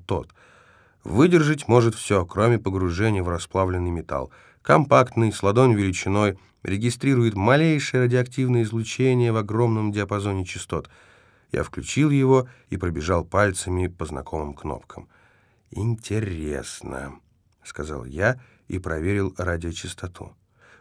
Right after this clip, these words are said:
«Быстро объясни, в чем дело, а то больше не буду спасать тебя». «Будешь, ты ведь любишь меня неувядающей любовью».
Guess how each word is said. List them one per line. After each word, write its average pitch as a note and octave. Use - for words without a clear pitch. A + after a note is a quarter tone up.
«Быстро A2+
объясни, G#2
в A2+
чем F#2+
дело, C#3
а G2+
то G2+
больше A#2
не A2
буду G#2
спасать D#2+
тебя». C#2+
«Будешь, E2+
ты -
ведь -
любишь A2
меня C#2+
неувядающей D2
любовью». E2+